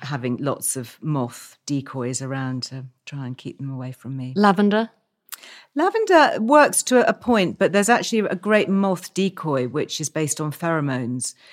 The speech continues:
Speaker 1: that sterilizes the moths.
Speaker 2: Ooh.
Speaker 1: So they don't actually want to then, or they, they can't mate. It actually confuses them. It confuses the male moth so that he then goes and lands on another male. Um, it's all very,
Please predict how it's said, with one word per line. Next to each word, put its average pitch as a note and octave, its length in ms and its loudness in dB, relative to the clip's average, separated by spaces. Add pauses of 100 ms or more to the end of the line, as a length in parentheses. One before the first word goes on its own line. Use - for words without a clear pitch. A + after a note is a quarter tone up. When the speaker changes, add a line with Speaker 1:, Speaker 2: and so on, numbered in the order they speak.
(260)
Speaker 1:
that - 120 -2
sterilizes D#3 880 0
the D#3+ 100 -4
moths. F3 680 -6 (140)
Speaker 2:
Ooh. A3 340 4
Speaker 1:
So D#3 440 2
they D#3+ 180 0
don't D#3 280 0
actually D3 320 -4
want D3+ 280 -4
to D#3 100 -8
then, D3 240 -2
or C#3+ 280 0
they, D#3+ 340 0
they D#3 160 2
can't E3+ 360 0
mate. D#3 300 2
It F3 60 -2
actually F3+ 240 -2
confuses E3 600 -4
them. B2 120 -2
It - 80 -8
confuses D#3 540 -4
the D3+ 100 -6
male C#3+ 300 -2
moth C#3+ 520 -4 (380)
so - 160 -4
that C3+ 80 -2
he D#3 140 -2
then D3+ 180 0
goes C#3+ 240 -2
and D#3 100 -4
lands C#3+ 280 -4
on D3+ 80 -4
another D3 240 -6
male. D3 580 -4 (460)
Um, C#3+ 280 -4
it's - 100 -8
all F3 120 0
very, C#3 200 2